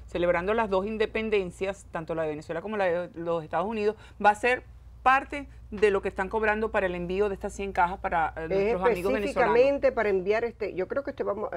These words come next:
Speaker 2: va a ser el último envío que vamos a estar enviando desde acá de, de Tampa, porque MOVE, esa es una, una primicia que voy a dar hoy,
Speaker 1: Ah, oh.
Speaker 2: Move se muda a Miami.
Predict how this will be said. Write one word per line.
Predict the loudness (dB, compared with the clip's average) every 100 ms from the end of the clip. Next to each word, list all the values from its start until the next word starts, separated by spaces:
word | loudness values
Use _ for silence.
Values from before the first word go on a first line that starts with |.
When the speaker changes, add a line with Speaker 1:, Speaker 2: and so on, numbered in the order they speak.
| -2
Speaker 2:
va |
a | -2
ser | 0
el | 0
último | 0 -2 0 0
envío | 4 2 2
que |
vamos | 0 0 -2
a |
estar | -2 0
enviando | 0 0 -2 -2
desde | -2 -2
acá | -2 0 0
de, | -2 -4 -14 -20 -16 0
de | 2 4
Tampa, | 4 4 2 0
porque | 0 -4 0 0
MOVE, | 4 6 6 4 0 -10 -18 -18 -4
esa | -2 2
es | 2
una, | 4 6 6
una | 6 4 2 -2 -6 -4
primicia | 2 4 4 2 2
que |
voy | 4 6
a |
dar | 6 6
hoy, | 4 2
Speaker 1:
Ah, | 0
oh. | -6 -6
Speaker 2:
Move | 2 6 6 4
se | 2 2
muda | 6 6 8 6 4
a | -2 0
Miami. | 2 4 4 2 -4